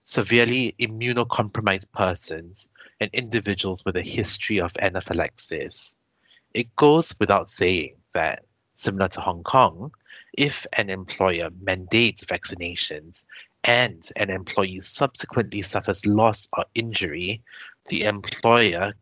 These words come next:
could be legally responsible for the loss and damage suffered.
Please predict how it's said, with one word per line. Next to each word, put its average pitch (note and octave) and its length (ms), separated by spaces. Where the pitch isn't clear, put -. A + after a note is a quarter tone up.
could - 200
be F#2+ 140
legally A#2+ 600
responsible F2+ 640
for - 140
the E2+ 100
loss G2 420
and F2 140
damage F2 420
suffered. - 640